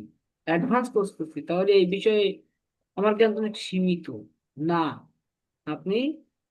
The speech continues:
এই সীমিত জ্ঞান নিয়ে পরীক্ষায় বসতে পারবেন না, আপনাকে বিস্তারিত জানতে হবে। সেই আলোকে আপনাকে তৈরি করা হচ্ছে। সুতরাং ভয় পাওয়ার কোনো কারণ নাই।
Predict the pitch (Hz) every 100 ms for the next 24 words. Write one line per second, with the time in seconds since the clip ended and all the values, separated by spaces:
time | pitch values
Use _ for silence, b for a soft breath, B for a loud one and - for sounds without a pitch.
0 | _ _ _ _ 165 160 - 202 220 220
1 | 226 226 233 269 285 - _ _ _ _
2 | _ - 165 180 196 190 185 180 202 165
3 | 156 190 156 135 135 170 190 151 147 -
4 | 165 151 139 139 185 160 117 - _ _
5 | _ _ _ _ _ _ - 175 180 175
6 | 180 208 190 190 202 180 165 151 156 151
7 | 147 - - 151 175 202 - _ _ -
8 | 160 165 180 165 175 175 160 135 123 117